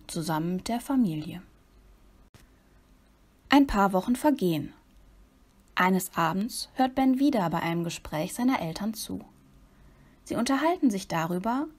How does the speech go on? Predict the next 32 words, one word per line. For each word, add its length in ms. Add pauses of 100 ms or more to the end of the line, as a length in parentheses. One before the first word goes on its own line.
(120)
dass 180
sich 120
jetzt 240 (100)
immer 380
weniger 420
Tiere 400
anstecken. 600 (720)
Es 200
werden 240
nicht 200
mehr 100
so 100
viele 260
krank. 380 (1000)
Endlich 400
dürfen 340
sich 260
Oma, 520
Opa 380
und 260
Ben 280
wiedersehen. 680 (200)
Was 200
ist 260
das 260
für 120
eine 200
Freude? 560 (1160)
Das 180
Beste 380
aber 260
ist, 320